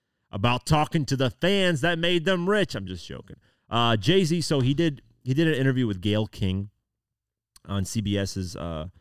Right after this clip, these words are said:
morning show. And, uh, you know, he, it was a pretty good interview, honestly. I'm not gonna lie. Uh, you know, he, he took, he,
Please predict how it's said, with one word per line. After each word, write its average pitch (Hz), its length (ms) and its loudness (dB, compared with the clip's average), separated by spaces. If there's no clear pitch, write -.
morning 95 320 0
show. 80 320 -8
And, 101 260 2
uh, 98 380 0
you 156 100 -6
know, 98 280 -2
he, 110 360 -6
it - 60 -10
was 147 80 -4
a 147 60 -10
pretty 131 160 -4
good 147 120 0
interview, 123 420 -2
honestly. 107 280 -6
I'm 92 60 -6
not 101 140 -6
gonna 95 120 -6
lie. 98 300 -6
Uh, 87 300 -4
you 92 100 -4
know, 87 140 -4
he, 92 200 -6
he 92 140 -4
took, - 280 -6
he, 92 140 -20